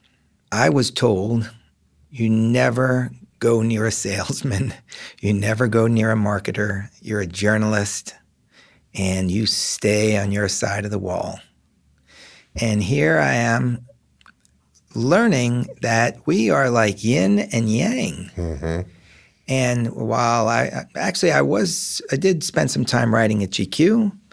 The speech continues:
Speaker 1: and you were selling advertising for Condé Nast.
Speaker 2: Correct.
Speaker 1: We were in that same proximity.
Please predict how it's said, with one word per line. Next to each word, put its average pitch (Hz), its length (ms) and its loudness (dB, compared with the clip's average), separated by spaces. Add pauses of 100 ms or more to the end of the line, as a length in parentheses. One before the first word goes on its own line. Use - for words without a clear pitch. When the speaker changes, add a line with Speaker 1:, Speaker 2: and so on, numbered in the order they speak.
(380)
Speaker 1:
and 107 140 -2
you 143 140 2
were 160 360 2
selling 147 400 0
advertising 120 720 0
for - 140 -8
Condé 101 360 0
Nast. 90 460 -6
Speaker 2:
Correct. 92 480 0 (300)
Speaker 1:
We 156 160 4
were 220 100 8
in 226 220 4
that 196 240 2
same 202 1080 0
proximity. 117 800 0